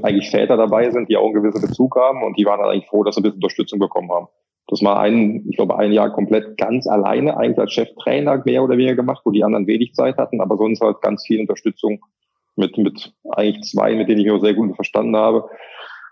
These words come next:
Und dann sind ja alle froh, wenn die Kinder in guten Händen sind, ne? Dass zumindest inhaltlich ein bisschen was angeboten ist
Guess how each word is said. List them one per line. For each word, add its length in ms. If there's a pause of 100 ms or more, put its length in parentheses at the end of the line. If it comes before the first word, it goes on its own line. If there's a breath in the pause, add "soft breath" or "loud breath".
Und 140
dann 100
sind 140
ja 100
alle 180
froh, 240
wenn 120
die 80
Kinder 220
in 60
guten 240
Händen 200
sind, 180
ne? 160
Dass 160
zumindest 320
inhaltlich 340
ein 60
bisschen 200
was 120
angeboten 500
ist 320